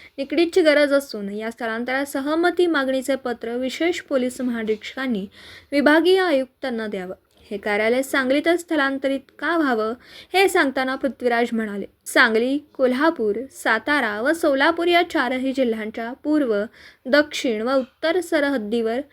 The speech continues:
कर्नाटक हद्द आहे. या भागात वारंवार सीमावादावरून संघर्ष होत असतात. सीमावादाचा गंभीर प्रश्न हाताळण्यासाठी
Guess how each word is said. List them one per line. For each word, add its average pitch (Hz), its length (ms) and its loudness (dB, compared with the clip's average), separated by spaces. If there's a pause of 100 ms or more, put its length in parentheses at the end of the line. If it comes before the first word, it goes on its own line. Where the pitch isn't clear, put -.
(280)
कर्नाटक 339 520 4 (160)
हद्द 202 220 -4
आहे. 196 240 -6 (260)
या 226 120 2
भागात 220 420 -2
वारंवार 233 640 0 (420)
सीमावादावरून 285 880 2
संघर्ष 233 520 -2
होत 233 180 0
असतात. 202 380 -8 (200)
सीमावादाचा 220 720 -2
गंभीर 233 440 0
प्रश्न 254 360 0
हाताळण्यासाठी 247 800 -4